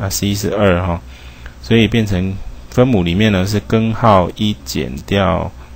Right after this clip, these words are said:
八哈，一减八呢就负七哈，所以我们可以把它写成负一加减根号负七。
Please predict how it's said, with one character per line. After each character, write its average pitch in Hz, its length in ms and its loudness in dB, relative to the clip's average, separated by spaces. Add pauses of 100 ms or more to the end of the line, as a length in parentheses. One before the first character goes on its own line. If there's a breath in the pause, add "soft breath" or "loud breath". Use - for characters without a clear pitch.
八 107 260 6
哈， 98 220 0 (520 loud breath)
一 - 60 -4
减 101 240 2
八 123 200 4
呢 107 120 2
就 110 140 0
负 104 260 2
七 104 420 0
哈， 90 240 0 (160)
所 - 200 -2
以 113 80 4
我 90 100 0
们 90 100 -2
可 104 120 -2
以 101 40 4
把 92 220 0
它 95 60 0
写 90 200 -6
成 80 220 -6
负 98 380 0
一 95 420 -2
加 95 380 0
减 - 140 -6 (600 loud breath)
根 110 240 2
号 113 180 6
负 98 280 0
七。 - 400 0